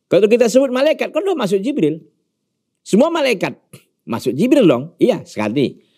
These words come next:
Malaikat dan ruh gitu. Malaikat wa ruh. Malaikat dan ruh.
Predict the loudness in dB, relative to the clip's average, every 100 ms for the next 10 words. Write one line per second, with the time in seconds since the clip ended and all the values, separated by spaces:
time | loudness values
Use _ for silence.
0 | _ _ _ 2 4 4 2 -2 -8 -10
1 | -6 -4 -2 2 2 0 -4 -6 -6 -4
2 | -4 -2 0 -2 0 0 0 -4 -8 _
3 | -4 0 0 -2 -4 -4 -2 -4